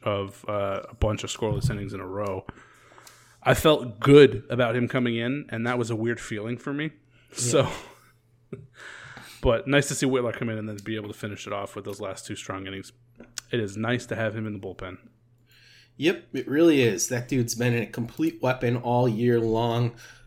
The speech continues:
Speaker 2: Uh, let's wrap this one up, Keaton, by, uh, just talking about the other series going on. Uh, little, little bit of a mini preview here.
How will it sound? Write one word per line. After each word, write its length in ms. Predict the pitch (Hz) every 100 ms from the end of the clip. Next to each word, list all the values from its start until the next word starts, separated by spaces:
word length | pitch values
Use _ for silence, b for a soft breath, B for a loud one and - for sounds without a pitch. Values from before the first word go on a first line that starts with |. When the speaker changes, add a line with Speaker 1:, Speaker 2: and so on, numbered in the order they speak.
| -
Speaker 2:
Uh, 180 | 104
let's 260 | 110 170 -
wrap 320 | 151 185 202
this 200 | 226 214
one 200 | 156 151
up, 220 | 151 151
Keaton, 400 | - 165 160 151 135
by, 320 | 110 110 113
uh, 240 | 113 107
just 280 | 107 127 123
talking 300 | 135 127 127
about 460 | 113 110 113 117 117
the 240 | 110 110
other 240 | 123 127 120
series 480 | 120 123 120 113 -
going 280 | 117 117
on. 480 | 117 120 123 120 123
Uh, 360 | 117 104 104 -
little, 460 | 123 131 127 117 127
little 180 | 131 120
bit 180 | 123
of 140 | 123 120
a 60 |
mini 340 | 110 120 127 120
preview 400 | - 120 113 117
here. 380 | 110 123 120